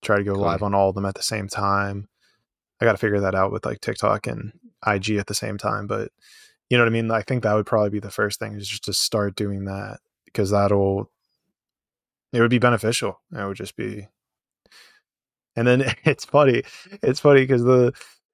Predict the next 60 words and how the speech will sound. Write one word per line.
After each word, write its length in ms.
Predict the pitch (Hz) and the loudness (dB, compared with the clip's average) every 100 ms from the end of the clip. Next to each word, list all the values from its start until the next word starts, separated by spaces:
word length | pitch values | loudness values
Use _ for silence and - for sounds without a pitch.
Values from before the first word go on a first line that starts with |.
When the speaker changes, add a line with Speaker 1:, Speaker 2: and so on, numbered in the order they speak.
| _ - | _ 2
Speaker 1:
the 100 | 120 | 6
limiting 320 | 120 123 123 | 6 6 4
beliefs 320 | 117 117 120 123 | 4 6 6 4
that 120 | 113 | 4
pop 200 | 117 110 | 4 2
up 120 | 110 | 2
into 120 | 113 | 0
my 260 | 107 107 107 | 0 0 0
mind 340 | 110 107 107 110 | 0 -2 0 0
are 100 | 107 | 0
like, 320 | 110 104 - | 0 -2 2
"Well, 140 | 117 | 4
what 180 | 113 113 | 4 4
time? 380 | 127 165 185 95 | 2 0 0 0
When 220 | 113 113 | 2 2
are 40 | 110 | 2
you 100 | 110 | 2
gonna 180 | 110 107 | 0 2
do 200 | 139 190 | 2 2
it?" 120 | - - | -2 -2
Well, 360 | 117 113 110 110 | 4 6 4 0
if 160 | 123 | 0
you 80 | 127 | 2
do 160 | 117 117 | 6 6
it 60 | |
at 100 | 117 | 6
five 240 | - 123 175 | 6 2 2
Speaker 2:
<laughs> 20 | |
Speaker 1:
o'clock, 360 | - 117 113 - | 2 4 4 2
people 220 | 113 117 | 0 2
might 140 | 110 | 2
not 140 | 110 107 | 2 2
be 80 | |
able 140 | 110 107 | 0 0
to 60 | |
do 140 | 104 180 | 4 4
it. 60 | |
If 80 | 151 | 4
you 60 | 113 | 2
do 160 | 113 | 4
it 60 | 107 | 4
at 60 | 104 | 2
noon, 260 | 151 220 | 2 2
people 260 | - 110 107 | 0 -2 -2
might 140 | 104 | -2
not 160 | 104 101 | -2 -2
be 80 | 113 | -4
able 140 | 107 | -6
to 60 | 101 | -6
do 180 | 104 101 | -4 -4
it. 120 | 101 | -4
So 120 | 117 | 2
that's 240 | 107 113 120 | 4 4 2
an 80 | |
interesting 460 | 110 107 104 - 107 | 0 0 0 -2 -6
thing 180 | 107 104 | -4 -4
that's 200 | 101 - | -6 -6
now 380 | 101 101 98 - _ _ _ - | -4 -4 -6 -10 _ _ _ -10
kind 180 | 127 113 | -2 0
of 140 | 98 | 0